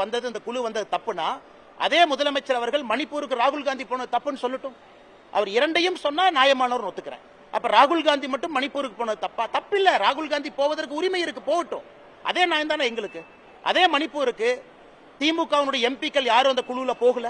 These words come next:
போனாங்க, ஹத்ராஸ்க்கு போனாங்க, கனிமொழி அக்காவே போனாங்க. அதனால் அதை நான் தவறுன்னு சொல்லல, போவதற்கு திமுகவுக்கு உரிமை இருக்குன்னு தான் சொல்றேன். எதற்காக இவர் பயந்து, முதலமைச்சராக இருப்பவர்கள் பொறுப்பற்ற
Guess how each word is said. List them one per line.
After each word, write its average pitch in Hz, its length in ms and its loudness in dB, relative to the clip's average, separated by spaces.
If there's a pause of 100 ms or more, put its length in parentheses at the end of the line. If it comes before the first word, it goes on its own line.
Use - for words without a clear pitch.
(140)
போனாங்க, 320 320 4 (460)
ஹத்ராஸ்க்கு 311 500 4
போனாங்க, 262 340 0
கனிமொழி 285 340 2
அக்காவே 311 380 2
போனாங்க. 175 300 -4 (600)
அதனால் 285 300 4
அதை 285 200 0
நான் 262 240 -2
தவறுன்னு 359 380 0
சொல்லல, 160 220 -8 (140)
போவதற்கு 269 440 2 (120)
திமுகவுக்கு 254 600 -2 (100)
உரிமை 320 300 0
இருக்குன்னு 254 320 -4
தான் 208 120 -8
சொல்றேன். 135 280 -14 (380)
எதற்காக 285 640 4
இவர் 247 240 -2
பயந்து, 277 320 0 (120)
முதலமைச்சராக 294 680 2
இருப்பவர்கள் 180 480 -8 (340)
பொறுப்பற்ற 320 440 2